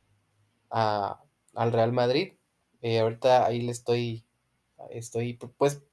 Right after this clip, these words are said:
pueden pedir la palabra para hablar, pero, eh, como te decía, Jür-, Jürgen Klopp es un entrenador que ha demostrado con el Liverpool que es un entrenador ganador, que es un entrenador que corrige sobre la marcha. ¿Por qué?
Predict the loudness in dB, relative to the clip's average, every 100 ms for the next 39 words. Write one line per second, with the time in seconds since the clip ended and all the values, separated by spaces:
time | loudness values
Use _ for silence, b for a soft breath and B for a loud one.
0 | 2 2 4 4 2 4 4 4 2 2
1 | 4 4 4 4 0 b b b b b
2 | _ _ -8 -2 0 2 0 -2 -6 -10
3 | -20 _ _ _ _ _ _ _ -4 2
4 | 4 4 2 2 4 6 6 4 -4 -14
5 | -6 -6 -4 -4 -2 -2 0 2 2 0
6 | -6 -6 -6 -4 -2 -2 -2 0 2 2
7 | -2 -2 -4 -2 -4 -4 -4 -4 -4 -8
8 | -8 -8 -6 -6 -6 -6 -6 -2 -2 0
9 | 0 2 2 2 0 -4 -8 -6 -2 -4
10 | -4 -2 0 0 -2 -4 -2 -2 -2 -4
11 | 0 2 4 4 4 2 0 -6 -6 -6
12 | 0 0